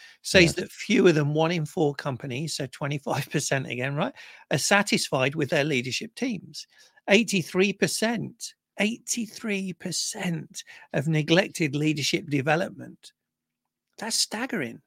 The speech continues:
Speaker 1: right? And
Speaker 2: I
Speaker 1: only
Speaker 2: know.
Speaker 1: twenty-five percent believe their leadership development is delivering high value to the company.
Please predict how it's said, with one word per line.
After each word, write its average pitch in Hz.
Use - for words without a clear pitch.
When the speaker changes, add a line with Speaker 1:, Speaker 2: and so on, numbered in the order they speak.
Speaker 1:
right? 175
And 185
Speaker 2:
I 214
Speaker 1:
only 220
Speaker 2:
know. 165
Speaker 1:
twenty-five 185
percent 160
believe 143
their 151
leadership 143
development 143
is 147
delivering 139
high 185
value 135
to 135
the 123
company. -